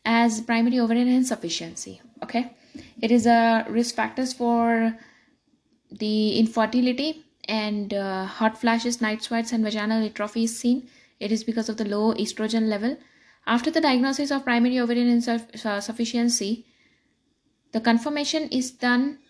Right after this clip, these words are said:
to evaluate the cause. What are the associated comorbid condition? So either maybe, either it could be the chemoradiation therapy exposure, or maybe the autoimmune diseases such as adrenal insufficiency or hypothyroidism,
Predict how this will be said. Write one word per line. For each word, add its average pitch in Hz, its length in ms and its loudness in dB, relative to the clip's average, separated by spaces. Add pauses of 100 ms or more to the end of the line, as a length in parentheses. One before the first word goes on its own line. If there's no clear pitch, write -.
(320)
to 269 60 -4
evaluate 262 500 2
the 311 80 0
cause. 233 640 0
What 226 180 -4
are 254 60 -2
the 262 120 -4
associated 247 420 -4
comorbid 226 440 0
condition? 214 520 -2 (400)
So - 180 -2
either 247 260 4
maybe, 302 460 -2 (340)
either 233 200 -2
it 285 240 -2
could 247 180 -2
be 254 160 2
the 240 260 2
chemoradiation 247 800 0
therapy 269 320 -4
exposure, 277 540 -6 (360)
or 226 200 2
maybe 226 520 4
the 220 100 -4
autoimmune 240 500 2
diseases 240 420 -2
such 247 160 -6
as 220 140 -6
adrenal 214 360 -2
insufficiency 247 680 -2
or 240 60 0
hypothyroidism, 220 1120 -4